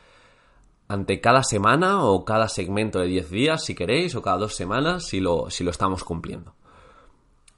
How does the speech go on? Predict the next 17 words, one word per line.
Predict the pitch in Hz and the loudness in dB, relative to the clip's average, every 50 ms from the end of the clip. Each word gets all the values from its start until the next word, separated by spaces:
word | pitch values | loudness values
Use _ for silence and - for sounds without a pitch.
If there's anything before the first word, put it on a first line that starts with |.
| _ _ _ | _ _ _
Punto | - 151 190 202 185 196 185 | -2 2 2 4 6 6 6
número | 180 180 165 160 147 135 131 107 | 6 6 4 6 6 4 4 4
tres, | - 175 165 151 117 92 90 - - - - - - - | 2 4 6 6 6 6 4 0 -6 -10 -10 -12 -6 -2
y | 113 120 | 2 2
este | 120 120 - - 135 127 120 113 | 2 2 0 2 4 4 4 4
es | - | 4
fundamental | - - 117 110 110 107 107 104 101 101 101 104 98 - 117 113 120 123 123 123 - - - - _ _ - - - - - | 2 0 2 2 2 4 2 2 2 2 0 0 0 2 4 4 4 4 2 0 -2 -6 -10 -20 _ _ -20 -20 -20 -12 -6
y | 120 120 | -2 -2
es | 117 110 | -2 -2
como | - - 117 110 110 104 | -4 -4 -2 0 2 2
la | 101 101 101 98 | 2 4 4 4
base | 98 110 120 131 127 - - 143 143 135 - - | 4 6 4 4 4 2 0 2 2 2 2 -2
y | - 104 104 | -2 -2 0
el | 101 98 104 104 | 0 0 2 2
núcleo | 107 113 113 113 - 131 131 131 123 - - - - | 2 2 2 2 2 2 4 4 4 2 0 -4 -10
de | 95 90 87 82 | -6 -4 -4 -4
todo. | 80 - 110 104 98 87 80 80 - - | -4 0 2 2 2 2 0 -4 -6 -12